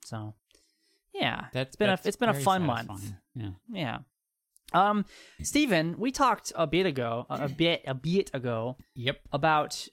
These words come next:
Speaker 1: um, a-, and if you don't wanna get into it too much, you certainly don't have to, but I'm really curious about you and your foot issues. I haven't really heard the
Speaker 2: Oh.
Speaker 1: full story.
Speaker 2: I don't
Speaker 1: If
Speaker 2: know
Speaker 1: you wanna
Speaker 2: how
Speaker 1: get into
Speaker 2: excited are
Speaker 1: it.
Speaker 2: you guys to hear about foot pain? <laughs>
Speaker 1: Well, I mean, I, I wanna know what's going on if you wanna tell us. I, I, it's up to you, really.
Speaker 2: Um,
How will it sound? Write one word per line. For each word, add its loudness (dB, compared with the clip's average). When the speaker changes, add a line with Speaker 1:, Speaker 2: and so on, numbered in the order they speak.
Speaker 1:
um, 0
a-, -2
and 2
if -4
you 0
don't 0
wanna 2
get 2
into 0
it -6
too -8
much, -4
you -10
certainly -6
don't -6
have -4
to, -8
but -2
I'm 0
really 0
curious 0
about 0
you 0
and -2
your -4
foot -4
issues. -8
I -6
haven't -2
really -8
heard -4
the -6
Speaker 2:
Oh. -8
Speaker 1:
full -6
story. -8
Speaker 2:
I -4
don't 0
Speaker 1:
If 2
Speaker 2:
know 0
Speaker 1:
you 4
wanna 4
Speaker 2:
how 0
Speaker 1:
get 0
into -4
Speaker 2:
excited 2
are 2
Speaker 1:
it. 2
Speaker 2:
you 2
guys 2
to -6
hear 2
about 2
foot -4
pain? -6
<laughs> -2
Speaker 1:
Well, 2
I 4
mean, 4
I, 4
I 6
wanna 4
know 2
what's 0
going 0
on 4
if -2
you 2
wanna 4
tell 2
us. -2
I, 0
I, -2
it's -4
up 2
to -6
you, 0
really. -6
Speaker 2:
Um, -6